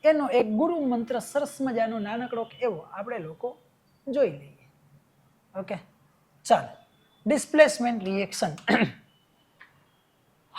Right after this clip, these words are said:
How to remember the displacement reaction in a short? ઓકે, આટલું યાદ રાખો એટલે વાર્તા પૂરી. The chemical reaction in which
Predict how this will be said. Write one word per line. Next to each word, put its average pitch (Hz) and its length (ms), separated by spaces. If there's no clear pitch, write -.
How 311 320
to 392 100
remember 349 540
the 311 120
displacement 285 680
reaction 247 460
in 277 120
a 262 40
short? 240 460
ઓકે, 240 180
આટલું 302 320
યાદ 294 140
રાખો 285 180
એટલે 233 100
વાર્તા 226 320
પૂરી. 196 300
The 262 100
chemical 330 760
reaction 311 640
in 269 220
which 294 220